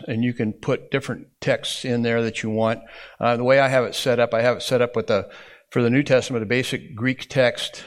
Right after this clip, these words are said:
on, on one slot. And then, um, the first one I have is the King James English translation. So I wanna go back in time. I wanna start back with an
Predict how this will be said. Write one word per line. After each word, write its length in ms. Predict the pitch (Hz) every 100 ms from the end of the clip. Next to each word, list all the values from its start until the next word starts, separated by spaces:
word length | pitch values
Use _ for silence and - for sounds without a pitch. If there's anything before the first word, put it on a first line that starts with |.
| -
on, 360 | 120 113 104 -
on 240 | 123 117 110
one 300 | 123 123 110 - _ _ _ _ _
slot. 500 | - - 113 113 - - - - - - -
And 220 | 127 131
then, 440 | 147 165 123 131 -
um, 420 | 123 120 113 107 - - -
the 100 | 120
first 380 | - 165 165 -
one 160 | 123 117
I 80 |
have 260 | 117 123 110
is 140 | 104
the 80 | -
King 260 | - 143 117
James 640 | 107 110 110 117 - - - _ _
English 340 | 123 123 113 -
translation. 760 | 123 110 107 110 107 120 127 - - -
So 120 | 139
I 40 |
wanna 160 | 160 175
go 120 | 127
back 320 | 113 139 143
in 140 | 135 113
time. 320 | 139 127 127
I 60 | 117
wanna 180 | 113
start 320 | - 135 120 -
back 260 | 120 113
with 160 | 113 101
an 140 | 104